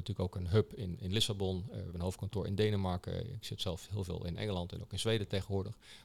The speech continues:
hebben we ook allerlei functies en we helpen elkaar eigenlijk over alle kantoren, over alle markten. Ehm,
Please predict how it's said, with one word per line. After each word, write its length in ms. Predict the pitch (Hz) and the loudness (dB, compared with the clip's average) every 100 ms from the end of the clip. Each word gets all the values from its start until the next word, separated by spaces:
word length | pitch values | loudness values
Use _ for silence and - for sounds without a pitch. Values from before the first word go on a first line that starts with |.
| - | -4
hebben 220 | 98 95 | 0 4
we 60 | 110 | 4
ook 60 | |
allerlei 280 | 110 104 95 | 6 6 4
functies 420 | - 104 - 98 | 2 0 2 0
en 100 | 87 | 0
we 60 | 95 | 2
helpen 260 | 104 107 92 | 2 2 -2
elkaar 240 | - 98 | 2 2
eigenlijk 300 | 87 95 95 | 2 -2 -2
over 200 | 95 98 | -2 0
alle 200 | 101 98 | 0 0
kantoren, 480 | - 92 101 90 87 | 0 -4 0 0 0
over 160 | 98 | -4
alle 200 | - 101 | -2 0
markten. 420 | 87 90 92 147 175 - - _ _ - | 2 0 0 -2 -4 -10 -20 _ _ -8
Ehm, 420 | 87 90 90 | -2 2 2